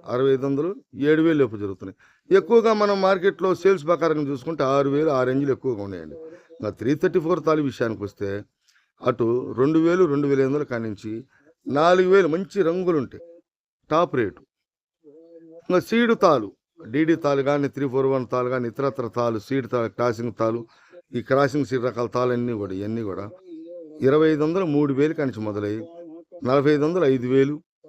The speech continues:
ఆరు వేలు, ఆ, ఉంట్లా. ఎందుకంటే దాని తోడు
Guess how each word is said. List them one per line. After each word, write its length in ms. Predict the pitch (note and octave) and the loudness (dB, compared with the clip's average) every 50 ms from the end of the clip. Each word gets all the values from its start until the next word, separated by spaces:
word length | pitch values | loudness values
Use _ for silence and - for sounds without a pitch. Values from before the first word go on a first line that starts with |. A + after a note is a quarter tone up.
| - - _ _ _ _ | -20 -20 _ _ _ _
ఆరు 240 | G#2 B2 D#3 E3+ F3+ | -2 0 2 4 6
వేలు, 280 | F#3 F#3+ G3 G3 F#3+ F#3 F3+ F3 F3 F#3+ - _ _ _ _ - | 6 6 6 6 4 4 2 0 -2 -4 -8 _ _ _ _ -6
ఆ, 100 | A#2 B2+ B2+ C3 C3 B2+ B2 B2 A#2+ A#2+ A#2 A#2+ A#2+ A2+ A2 _ _ - | -2 -2 0 0 0 0 0 -2 -2 -4 -4 -6 -6 -8 -12 _ _ -10
ఉంట్లా. 280 | A#2 A#2 G2 - G2 F2 | -8 -8 -8 -10 -12 -8
ఎందుకంటే 400 | - D3+ G3 G#3+ G3 G#3 F#3 F3+ | -6 -2 -2 0 0 0 0 2
దాని 240 | D#3 D#3+ E3 D#3+ | 2 2 2 0
తోడు 260 | C3+ F3 F3+ E3+ D3+ | 0 0 0 0 0